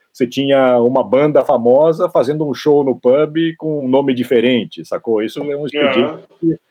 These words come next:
Speaker 1: que rolou, rola bastante, acho que até hoje, né? A banda bota o nome da música lá, como deixa, e vai fazer um show no pub pra cem pessoas, né?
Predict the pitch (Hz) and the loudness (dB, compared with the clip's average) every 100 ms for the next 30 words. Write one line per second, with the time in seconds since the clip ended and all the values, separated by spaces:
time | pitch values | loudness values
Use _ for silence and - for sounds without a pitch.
0 | _ 131 113 131 120 139 131 92 120 127 | _ 0 2 4 4 4 4 4 2 2
1 | 123 127 - 123 120 107 - - 101 98 | 2 -2 0 0 0 -6 -8 -8 -6 -2
2 | 131 131 120 82 90 98 85 80 104 101 | 2 2 2 -2 -8 -10 -8 -8 -6 -8
3 | - _ _ _ _ _ 110 117 120 120 | -10 _ _ _ _ _ -2 0 2 0
4 | 120 117 110 123 131 110 117 101 113 127 | 0 -2 0 2 2 0 0 0 2 0
5 | 113 120 107 98 104 123 131 - 151 147 | -2 -4 -4 -4 0 2 2 -2 -4 -4
6 | 147 117 110 117 123 107 123 - 123 131 | -6 -4 -2 0 0 -2 -4 0 0 0
7 | 123 123 123 123 127 131 120 101 90 - | 0 2 2 0 -2 0 2 0 -4 -10
8 | _ - 120 120 104 - 110 104 82 80 | _ -4 -2 0 -4 -2 0 0 -4 -10